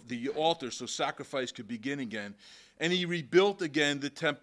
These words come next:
the foundation of the temple, but what he did was built it smaller than the foundation of Solomon's temple,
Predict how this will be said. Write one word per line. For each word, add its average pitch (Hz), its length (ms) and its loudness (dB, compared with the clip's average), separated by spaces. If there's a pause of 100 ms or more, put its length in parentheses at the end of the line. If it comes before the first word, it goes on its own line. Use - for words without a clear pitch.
the 127 80 -4
foundation 151 600 0
of 131 60 -4
the 120 100 -2
temple, 123 380 -4
but 135 260 -2
what 151 180 -4
he 147 120 -12
did 165 320 2
was 117 320 -4
built 147 420 -4
it 139 140 -6 (120)
smaller 135 920 -2 (420)
than 135 200 2
the 135 80 -2
foundation 135 640 0
of 117 100 -6
Solomon's 147 640 -2
temple, 107 420 -8